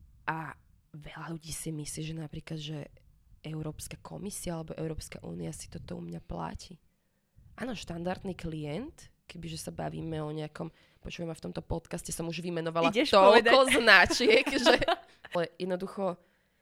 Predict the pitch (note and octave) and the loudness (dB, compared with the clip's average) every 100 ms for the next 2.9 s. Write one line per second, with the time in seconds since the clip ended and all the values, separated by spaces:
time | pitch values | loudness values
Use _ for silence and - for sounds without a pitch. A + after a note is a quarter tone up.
0 | _ _ - - C4 G3 A3 C4+ G3+ - | _ _ -10 -6 -4 -4 -4 -4 -6 -6
1 | - D#3+ E3+ F3 F3+ - A3+ A3+ - F#3 | -6 -4 -2 0 0 0 -2 -2 0 2
2 | F3 F#3+ F#3 F3 E3 D3+ - D#3 | 2 0 -2 -2 -2 -2 -4 -8